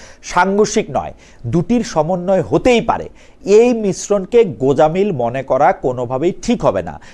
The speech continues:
শুধু জামাত নয়, তারা কেমন শাসন দিতে চায়, সব ইসলামী দলেরই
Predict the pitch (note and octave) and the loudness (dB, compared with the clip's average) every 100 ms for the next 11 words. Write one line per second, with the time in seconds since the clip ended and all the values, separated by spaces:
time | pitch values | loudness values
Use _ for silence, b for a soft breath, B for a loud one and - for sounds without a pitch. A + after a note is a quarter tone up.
0 | B - E3+ D3+ C#3 C3+ D#3+ E3 F3+ A3+ | B -4 -2 2 2 2 0 0 0 0
1 | A#3 C#3+ D3+ - D3 E3+ A#3 A#3 - E3+ | 2 2 0 2 2 2 0 -2 -4 -4
2 | G3 F3 C#3+ D#3+ G3 D#3+ A2 B2 F3 B | -4 -4 -2 0 0 2 2 2 0 B
3 | B - E3 A3+ A3 G#3+ - G3 F#3 A#3 | B 2 4 4 2 -2 -2 0 0 0
4 | G#3 G#3 G3 C#3 C#3+ | 2 4 4 2 0